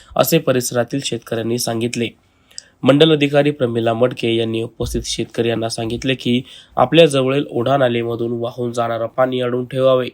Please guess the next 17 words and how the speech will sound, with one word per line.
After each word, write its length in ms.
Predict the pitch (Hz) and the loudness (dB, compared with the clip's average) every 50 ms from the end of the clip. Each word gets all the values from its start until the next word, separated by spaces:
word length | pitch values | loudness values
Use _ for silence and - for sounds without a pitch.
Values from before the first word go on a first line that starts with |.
| _ _ - - - _ _ _ - | _ _ -20 -20 -20 _ _ _ -2
यावेळी 380 | 123 120 117 113 113 117 120 | 0 0 2 2 0 0 -2
पारगाव 460 | 120 - 117 113 113 110 120 120 117 | 0 0 0 0 0 0 0 0 0
गावचे 480 | 113 117 117 117 - - 123 117 120 123 - - - - _ _ | 0 -2 -2 -2 0 0 0 0 0 -2 -8 -18 -20 -20 _ _
उपसरपंच 640 | - 120 123 135 139 - 147 147 147 156 151 147 - 156 | -6 0 0 2 4 4 2 2 4 2 0 2 4 4
रामचंद्र 560 | 143 127 123 117 117 113 120 113 113 113 113 | 4 4 4 2 2 -2 -4 -4 -2 -2 -2
डुकरे, 420 | 117 123 123 120 - 131 135 135 139 - _ - _ - - | -2 -2 -2 0 0 0 0 0 -2 -8 _ -20 _ -12 -4
शेतकरी 640 | - - 143 139 - - 151 151 151 160 160 170 170 - _ _ _ - | 2 4 4 4 4 4 4 4 4 4 2 0 -2 -8 _ _ _ 0
राजाराम 500 | - 127 123 123 123 139 143 156 165 165 | 4 6 6 6 6 6 6 6 6 4
चौधरी, 580 | 151 - 131 120 123 127 131 123 120 110 110 117 - _ _ - | 2 -2 -2 -2 0 0 0 -2 -2 -4 -4 -6 -12 _ _ -4
बजरंग 420 | 127 120 117 117 113 117 113 110 | -4 -2 0 0 0 0 0 0
डुकरे, 500 | 117 113 117 120 117 - 131 131 131 135 143 - _ _ _ _ _ _ _ _ - | -2 -2 -2 -4 -2 0 2 2 2 0 -2 -8 _ _ _ _ _ _ _ _ 2
दत्तात्रय 580 | 123 117 117 - 123 117 113 - 113 113 113 | 2 2 4 4 2 2 2 2 2 2 2
येवले, 420 | 110 113 120 127 127 127 123 127 127 - | 2 0 0 0 2 2 0 0 -2 -4
अंकुश 400 | - 113 110 107 - 113 113 - | -6 -6 -6 -4 -6 -6 -4 0
येवले, 360 | 123 120 123 120 117 117 117 117 | 0 0 2 2 0 -2 -2 -4
साहेबराव 480 | - - 123 120 120 117 113 113 110 | -4 -4 -4 -2 0 0 0 0 0
पारधी, 580 | 107 - 117 117 117 117 120 123 127 127 127 | 0 2 2 2 2 2 2 2 2 2 2